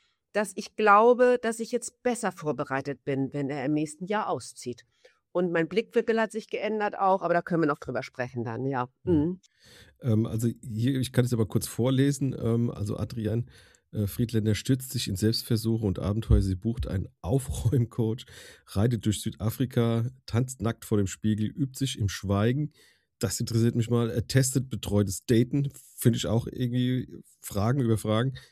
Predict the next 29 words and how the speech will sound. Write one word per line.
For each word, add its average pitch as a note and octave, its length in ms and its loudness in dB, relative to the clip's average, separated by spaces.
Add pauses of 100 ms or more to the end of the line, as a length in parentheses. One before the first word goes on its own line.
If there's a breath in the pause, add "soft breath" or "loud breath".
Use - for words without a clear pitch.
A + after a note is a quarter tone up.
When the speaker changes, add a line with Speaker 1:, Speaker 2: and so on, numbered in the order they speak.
(180)
Speaker 2:
Geht B2 240 4
boxen, D3+ 560 0
kann B2+ 140 4
man C3 80 6
sich A#2+ 120 2
noch B2 120 6
erklären, B2+ 340 2
lässt B2+ 220 0
sich B2+ 120 -6
hypnotisieren. A2 720 2 (400 loud breath)
Sie - 160 -6
spricht C3 300 -2
mit A2 100 0
Freundinnen B2+ 440 4
und - 60 -2
Expertinnen, A#2 540 2
um A2 100 0
herauszufinden, G#2 760 0
wie B2+ 140 2
gelingt A2+ 360 2
der G2+ 80 0
Drahtseiltanz F2+ 840 -4
zwischen - 280 -8
Abschieden, G2 440 -6
Neuanfängen F2 500 -2
und D#2+ 140 -4
Abenteuern. E2 480 -4 (840 loud breath)
Ähm, G#2+ 460 2 (300)
<laughs> - 580 0